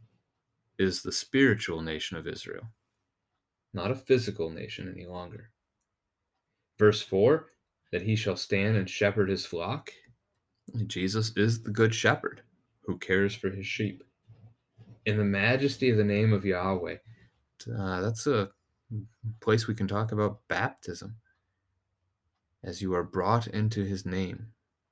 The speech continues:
Jesus takes his name and puts it upon you, in the name of the Father, and of the Son, and of the Holy Spirit.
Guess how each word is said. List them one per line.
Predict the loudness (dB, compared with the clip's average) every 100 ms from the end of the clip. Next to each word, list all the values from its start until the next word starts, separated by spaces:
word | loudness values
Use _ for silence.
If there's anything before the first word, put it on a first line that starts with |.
| _
Jesus | -4 0 0 0
takes | -2 0 0 0
his | 2 2 2
name | 0 -2 -6
and | -6
puts | -6 -2
it | -4
upon | -2 -4 -2 0
you, | 2 2 -2 -14 _ _ _ _ -14
in |
the | -8
name | -6 -6
of | -6
the | -4
Father, | 0 2 0 -4
and | -6 -10
of | -8
the |
Son, | -4 0 2 0
and | -4
of | -8
the | -6
Holy | -6 -6
Spirit. | -8 -8 -8